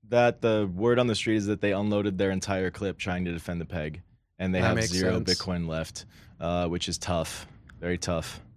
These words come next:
Speaker 2: But they should make that clear, right? Communication's so important, especially in times of crisis, and they did a pretty poor job at managing the community and announcing what happened. So,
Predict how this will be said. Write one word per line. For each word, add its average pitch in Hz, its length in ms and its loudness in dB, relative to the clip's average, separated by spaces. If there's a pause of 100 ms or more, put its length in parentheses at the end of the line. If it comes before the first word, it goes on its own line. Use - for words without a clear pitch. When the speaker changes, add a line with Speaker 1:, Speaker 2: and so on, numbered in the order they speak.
(140)
Speaker 2:
But 139 100 12
they 156 100 12
should 180 180 10
make 180 200 8
that 147 220 8
clear, 135 260 6
right? 120 220 6
Communication's 143 680 0
so 127 160 4
important, 123 380 4
especially 131 440 0
in 156 80 2
times 131 300 0
of 120 80 -6
crisis, 120 480 8
and 117 100 4
they 120 60 6
did 151 160 4
a 147 60 6
pretty 147 260 4
poor 120 320 6
job 117 300 8
at 113 80 2
managing 117 400 0
the 113 80 4
community 110 560 6 (260)
and 127 80 8
announcing 123 480 6
what 117 160 0
happened. 110 500 -2
So, 107 360 -2